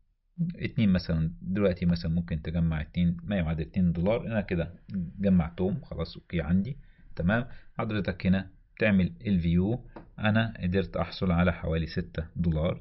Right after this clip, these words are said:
تقريبًا اللي انا استلمتهم من الكالم اللي بعمله. دي فايدة كويسة جدًا، بتقدر كل فترة تخش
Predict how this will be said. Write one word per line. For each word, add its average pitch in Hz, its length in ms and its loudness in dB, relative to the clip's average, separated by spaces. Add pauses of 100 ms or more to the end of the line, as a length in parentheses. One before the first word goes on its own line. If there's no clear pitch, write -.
تقريبًا 87 540 0 (380)
اللي 90 220 2
انا 104 220 0 (200)
استلمتهم 90 720 -2
من 92 320 4 (400)
الكالم 104 680 2
اللي 82 100 4
بعمله. 76 380 -2 (420)
دي 185 140 4
فايدة 147 300 0
كويسة 110 360 -4
جدًا، 131 300 -2
بتقدر 107 340 -2
كل 135 340 -2
فترة 87 460 -2
تخش - 440 -2